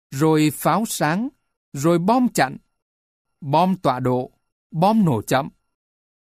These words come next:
Ở trạm nghỉ không ai chớp mắt được. Những đoàn xe đương tới quãng nào, tiếng bom rền rĩ từng chuỗi, gần gần,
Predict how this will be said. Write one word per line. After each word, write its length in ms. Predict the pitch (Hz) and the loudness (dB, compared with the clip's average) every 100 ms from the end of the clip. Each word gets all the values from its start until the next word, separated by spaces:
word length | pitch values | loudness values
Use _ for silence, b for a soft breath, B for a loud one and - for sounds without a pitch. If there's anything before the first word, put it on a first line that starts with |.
| _ _ _ _ _ _ - | _ _ _ _ _ _ -4
Ở 180 | 120 | -4
trạm 540 | 110 123 110 117 117 117 | -2 -2 -2 -2 -2 -2
nghỉ 360 | 113 104 104 | -2 -2 -4
không 280 | 104 - 165 | -4 -4 -4
ai 320 | 151 143 139 131 | -4 -4 -4 -4
chớp 200 | 233 240 | -4 -2
mắt 220 | 233 247 | -4 -4
được. 280 | 123 107 90 _ _ _ _ - | -4 -4 -6 _ _ _ _ -4
Những 280 | 131 180 226 | -2 0 0
đoàn 240 | 117 113 | -2 -2
xe 260 | - 175 170 | -2 -2 -2
đương 260 | 160 170 | 0 -2
tới 280 | 147 147 202 - | -2 -4 -4 -4
quãng 300 | - 247 202 | -4 -2 -4
nào, 340 | 110 95 - _ _ _ _ _ - | -6 -8 -14 _ _ _ _ _ -2
tiếng 260 | 147 202 | 0 0
bom 280 | 147 143 139 | 0 0 -2
rền 280 | 110 120 104 | -2 -2 -4
rĩ 300 | 95 139 233 226 | -4 -6 -6 -6
từng 260 | 131 107 92 | -6 -6 -8
chuỗi, 400 | 127 151 214 208 _ _ - | -6 -6 -6 -8 _ _ -14
gần 380 | 117 113 95 95 | -6 -6 -6 -8
gần, 300 | 107 95 | -8 -8